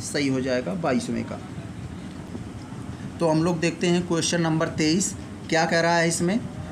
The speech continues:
कह रहा है कि निम्नलिखित में से कौन सा शुष्क जलवायु का एक प्रकार नहीं है।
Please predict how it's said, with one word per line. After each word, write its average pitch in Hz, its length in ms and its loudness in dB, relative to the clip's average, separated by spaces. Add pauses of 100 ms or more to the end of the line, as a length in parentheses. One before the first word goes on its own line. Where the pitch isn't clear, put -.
(100)
कह 170 80 2
रहा 180 120 6
है 185 80 6
कि 208 140 4
निम्नलिखित 180 540 4
में 185 140 4
से 190 140 0
कौन 196 400 4
सा 127 280 0 (440)
शुष्क 214 400 4
जलवायु 160 580 4
का 196 200 2 (120)
एक 185 240 0
प्रकार 165 460 2
नहीं 170 460 4
है। 127 200 0